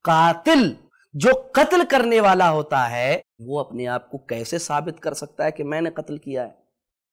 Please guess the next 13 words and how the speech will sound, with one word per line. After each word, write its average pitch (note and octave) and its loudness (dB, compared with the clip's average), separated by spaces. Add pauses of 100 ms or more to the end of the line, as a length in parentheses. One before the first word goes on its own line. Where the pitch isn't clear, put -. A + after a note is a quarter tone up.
(120)
भाई, G3+ -2 (140)
चोर A3+ 6
हो, C#3+ -2 (460)
उससे C#4 2
पूछा G#3+ 0
जाए G3+ 6 (100)
तुमने G3 -2
चोरी E3+ -2
की E3 -4
है F#3+ 4
कि F#3+ -4
नहीं F#3 -2
की, G3+ -12